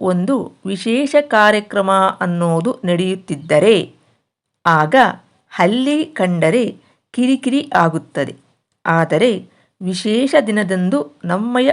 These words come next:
ಮನೆಯಲ್ಲಿ ಹಲ್ಲಿ ಕಂಡರೆ ಅಪ್ಪಿತಪ್ಪಿಯೂ ಕೂಡ ಅದನ್ನು ಹೊರಗೆ ಎಸೆಯಬೇಡಿ.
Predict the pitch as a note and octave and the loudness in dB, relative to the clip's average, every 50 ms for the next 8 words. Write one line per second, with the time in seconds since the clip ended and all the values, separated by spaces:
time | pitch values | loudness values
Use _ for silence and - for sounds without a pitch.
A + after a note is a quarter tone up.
0 | - G3 F3+ F3+ F3 F3 E3+ E3+ D#3+ D#3+ F3 A#3 C#4 A#3 F3+ - _ _ _ _ | 0 -2 -4 -2 0 0 0 0 0 -2 -2 -2 -4 -4 -6 -8 _ _ _ _
1 | _ _ _ _ _ - - F3+ G3 G#3+ A#3 B3 C4 C#4 D4 D4+ D4+ D4 G3+ F#3+ | _ _ _ _ _ -6 -4 -2 0 0 0 0 0 0 0 -2 -2 0 0 0
2 | F3+ E3+ E3+ E3 D#3+ A3+ C4 A#3 - - - _ _ _ _ _ _ _ - F3 | 2 2 2 0 2 2 0 -2 -2 -6 -12 _ _ _ _ _ _ _ -8 -8
3 | F3 F3 - _ - C4+ C#4+ D4+ D4 D4 A3+ G#3 - - - G#3+ G#3 G3+ G3+ G3 | -8 -8 -8 _ -2 -2 0 0 0 0 0 -2 -2 -4 -6 -4 -4 -2 -2 -2
4 | F#3+ F#3 F#3+ - F3 F3 E3+ G3 C4+ C4+ B3+ - - _ _ _ _ _ _ _ | -4 -4 -6 -8 -6 -4 -2 0 0 0 0 -2 -8 _ _ _ _ _ _ _
5 | - F#3 F3 E3 F#3 E3+ E3+ G3 C#4+ C#4 G#3+ - - - E3+ E3 F3 F3+ G3 F#3+ | 0 0 2 2 0 0 0 0 0 0 -2 -4 -6 -8 -2 -2 0 0 0 0
6 | - C#4+ - - F3 E3 E3+ F3+ E3+ F3 F3+ E3+ F3 D#3 D#3 D3 C#3+ D#3 G#3+ G#3 | 0 -4 -4 -4 -6 -6 -4 -2 -2 -2 -2 -2 -2 -2 -2 -2 -2 -2 -2 -2